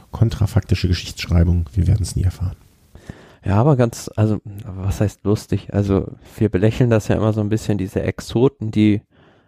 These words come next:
Speaker 2: äh, bei der W M immer mitfahren. Wenn man jetzt mal das Klassement von hinten betrachtet,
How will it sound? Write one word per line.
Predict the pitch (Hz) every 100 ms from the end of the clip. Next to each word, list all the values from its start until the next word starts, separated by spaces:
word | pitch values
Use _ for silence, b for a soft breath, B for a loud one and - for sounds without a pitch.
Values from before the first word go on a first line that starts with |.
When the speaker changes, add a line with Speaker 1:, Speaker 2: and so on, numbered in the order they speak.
| -
Speaker 2:
äh, | 98 98 98
bei | 101
der | 101 101
W | 98
M | 92 110 113
immer | 104 95
mitfahren. | 92 113 - - 92 123 110
Wenn | 101
man | 107 101
jetzt | 101 - -
mal | 95 101
das | 104 -
Klassement | - 98 101 107 127
von | 101
hinten | 110 143 _ 107 104
betrachtet, | 101 - - 110 - - 139